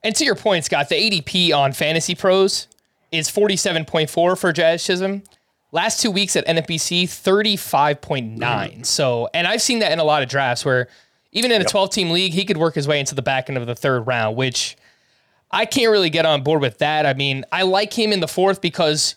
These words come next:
Speaker 1: you can get him as your third hitter, and you could already, you could also work one pitcher into your roster as well. So you're not really depending on him, but if you
Speaker 2: Yeah.
Speaker 1: draft him as, like, your second hitter, uh, it's a little bit more risky. So
Speaker 2: And, and if by some chance he makes it to round five, I might even consider taking him at that point.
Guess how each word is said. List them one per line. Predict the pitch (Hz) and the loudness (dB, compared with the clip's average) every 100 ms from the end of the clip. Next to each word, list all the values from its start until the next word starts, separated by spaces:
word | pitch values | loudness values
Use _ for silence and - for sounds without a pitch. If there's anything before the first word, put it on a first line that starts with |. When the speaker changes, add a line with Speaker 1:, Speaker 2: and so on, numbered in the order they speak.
| _ | _
Speaker 1:
you | - 165 | -10 -6
can | 175 | -4
get | 175 | -2
him | 170 | 0
as | 165 | 0
your | 147 | 0
third | 131 175 180 | 0 0 0
hitter, | 151 165 170 | 2 2 2
and | 147 | 0
you | 139 | -4
could | 147 | -2
already, | 151 139 127 | 0 0 -2
you | 135 143 | -6 -2
could | 151 | 2
also | 143 151 143 | 2 2 0
work | 147 143 | 0 0
one | 139 | -2
pitcher | 123 160 170 | -2 -2 0
into | 156 - | -2 -2
your | 156 | 0
roster | 147 147 - | 2 2 0
as | 131 117 | -2 0
well. | 131 151 190 - - - | 0 0 -2 -10 -20 -12
So | - | -4
you're | 180 | -2
not | 190 233 160 | 0 -4 0
really | 175 220 214 | 2 4 2
depending | 196 196 196 | 0 0 2
on | 202 | 2
him, | 202 214 214 | 4 4 2
but | 175 156 135 _ _ _ _ _ - | 2 0 0 _ _ _ _ _ -12
if | 180 | -4
you | |
Speaker 2:
Yeah. | 190 | 0
Speaker 1:
draft | 233 226 | 0 0
him | 190 | -2
as, | 175 | 0
like, | 160 - | -2 -4
your | |
second | 113 - 156 160 190 | -4 -2 0 -2 -2
hitter, | 196 196 196 190 _ _ _ _ - | 0 2 2 0 _ _ _ _ -8
uh, | 156 160 | -2 -2
it's | 226 | 0
a | |
little | 254 254 | 0 0
bit | 220 | 2
more | 220 | 2
risky. | 165 139 - | 2 -2 -6
So | 104 156 131 123 - | -6 -2 -2 -4 -4
Speaker 2:
And, | 208 | -4
and | - 226 | -2 -2
if | 233 240 | -2 0
by | 277 226 | 2 2
some | - 226 | 2 0
chance | 196 214 202 - | 0 0 0 0
he | |
makes | 165 107 123 - | 0 0 0 -2
it | 240 | -2
to | 262 | -2
round | 240 233 233 | 0 0 2
five, | 247 240 254 - | 2 2 2 0
I | 180 | -2
might | 226 208 | 0 2
even | 196 170 | 2 2
consider | 165 151 143 135 | 0 0 0 2
taking | 233 - 87 | 0 -2 -8
him | 80 | -8
at | 87 | -4
that | 82 - | -4 -4
point. | - - - | -8 -12 -12